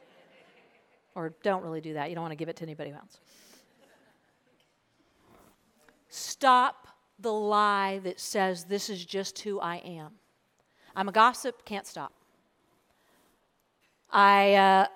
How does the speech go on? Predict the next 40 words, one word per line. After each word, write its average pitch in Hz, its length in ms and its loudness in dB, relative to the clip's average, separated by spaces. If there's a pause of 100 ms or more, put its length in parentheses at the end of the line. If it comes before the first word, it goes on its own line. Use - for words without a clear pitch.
I 202 180 4
lie, 233 760 8
and 185 380 0
it's 180 100 -4
just 214 200 -8
who 240 100 0
I 220 80 4
am. 214 240 0
I 196 100 0
come 208 220 -8
from 208 120 -10
a 185 80 -6
family 196 300 -4
of 170 100 -4
liars. 139 680 -8 (760)
I 214 100 6
live 233 400 6
with 214 220 0
envy 233 340 0
and 208 120 -2
jealousy 226 680 2
and 180 140 -8
covetousness, 214 1160 -2
and 180 360 -4
that's 180 180 -4
just - 220 -14
who 247 120 -4
I 220 120 0
am, 185 460 -2 (520)
and 185 240 0
I 180 80 4
better 190 180 2
have 190 140 2
a 180 40 -10
glass 180 280 0
of 165 60 -10
wine 170 260 -6
to 160 80 -12
stop 139 320 -10
it." 135 140 -16